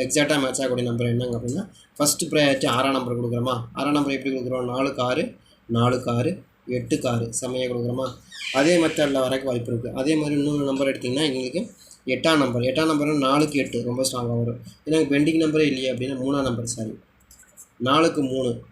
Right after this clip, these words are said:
அப்படி மேலே, ஆ, நாலுக்கு மூணு, மூணுக்கு நாலு, அதே மாதிரி எட்டுக்கு மூணு ரொம்ப ஸ்ட்ராங்காக அப்படி வரக்கு வாய்ப்பு இருக்கு. ஏன்னா மூணாம் நம்பர் ரெண்டு போர்டுமே பெண்டிங், ஏன்னா எடுத்து தான் ஆகணும். ஏன்னா உங்களுக்கு தெளிவாக புரியுற மாதிரி சொல்லிட்டேன். உங்களுக்கு ஏ போர்டில் இருபது,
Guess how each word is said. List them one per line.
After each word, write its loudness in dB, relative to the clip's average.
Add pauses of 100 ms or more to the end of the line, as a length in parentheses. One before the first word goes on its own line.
(100)
அப்படி -2
மேலே, 0
ஆ, 0
நாலுக்கு 0
மூணு, -4
மூணுக்கு -2
நாலு, -4 (380)
அதே 2
மாதிரி 0
எட்டுக்கு -2
மூணு 0
ரொம்ப 0
ஸ்ட்ராங்காக 0
அப்படி 0
வரக்கு -2
வாய்ப்பு -2
இருக்கு. -2
ஏன்னா 2
மூணாம் 0
நம்பர் 2
ரெண்டு 0
போர்டுமே 4
பெண்டிங், 2
ஏன்னா -2 (340)
எடுத்து 4
தான் 6
ஆகணும். 2
ஏன்னா 4
உங்களுக்கு 2
தெளிவாக 2
புரியுற 0
மாதிரி 0
சொல்லிட்டேன். -4
உங்களுக்கு 0
ஏ 0
போர்டில் -2
இருபது, -2